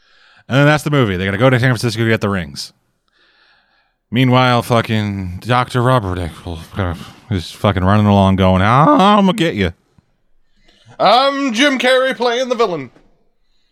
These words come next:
Speaker 1: Yeah. I've seen a lot of people compare this to, to Detective Pikachu because they are two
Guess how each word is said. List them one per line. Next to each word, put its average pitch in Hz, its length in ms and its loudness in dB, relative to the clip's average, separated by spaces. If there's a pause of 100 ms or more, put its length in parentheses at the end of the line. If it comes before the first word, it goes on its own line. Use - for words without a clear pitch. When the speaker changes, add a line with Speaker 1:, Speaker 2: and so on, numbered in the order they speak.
(1200)
Speaker 1:
Yeah. 175 400 2 (2750)
I've 180 100 0
seen 277 140 0
a - 20 2
lot 262 120 4
of - 40 2
people 254 140 -4
compare 202 180 0
this 170 160 -2
to, 156 160 -2
to 131 160 -8
Detective 127 320 -4
Pikachu 131 480 -4
because 117 260 -2
they 110 120 0
are 107 140 2
two 120 440 -2